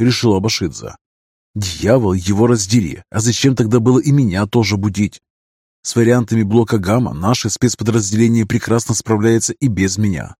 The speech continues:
Там моя роль стоять в сторонке и изредка саркастические замечания подкидывать, чтобы ребята не слишком зазнавались.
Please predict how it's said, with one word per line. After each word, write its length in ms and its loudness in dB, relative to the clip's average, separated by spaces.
Там 160 2
моя 320 2
роль 240 2
стоять 400 2
в 60 -10
сторонке 440 0
и 140 2
изредка 580 -2
саркастические 920 -2
замечания 600 0
подкидывать, 640 -2
чтобы 320 0
ребята 360 2
не 100 0
слишком 400 0
зазнавались. 680 -2